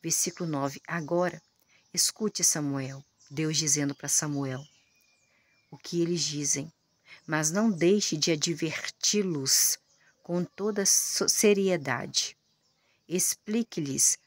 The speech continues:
o que o rei que os governará terá o direito de exigir deles.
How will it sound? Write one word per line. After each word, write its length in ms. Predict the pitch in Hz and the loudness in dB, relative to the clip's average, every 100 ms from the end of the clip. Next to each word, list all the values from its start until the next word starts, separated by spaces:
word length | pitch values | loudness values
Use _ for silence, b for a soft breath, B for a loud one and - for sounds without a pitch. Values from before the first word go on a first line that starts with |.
| _ - | _ -12
o 140 | 180 | -12
que 200 | - - | -8 -4
o 60 | 196 | -2
rei 500 | 170 151 185 196 170 - _ _ _ _ _ - | -2 0 2 2 -2 -10 _ _ _ _ _ -8
que 100 | 170 | -4
os 100 | 151 | -4
governará 720 | 165 151 156 156 139 143 160 - | -2 -2 0 0 0 2 0 -2
terá 300 | 165 143 156 | -4 0 0
o 80 | |
direito 520 | 151 156 139 160 165 147 | -2 -2 0 -2 -4 -4
de 160 | 147 | -2
exigir 460 | 151 175 165 170 180 | 2 2 4 2 2
deles. 640 | 147 147 135 131 - - | 0 0 0 2 2 2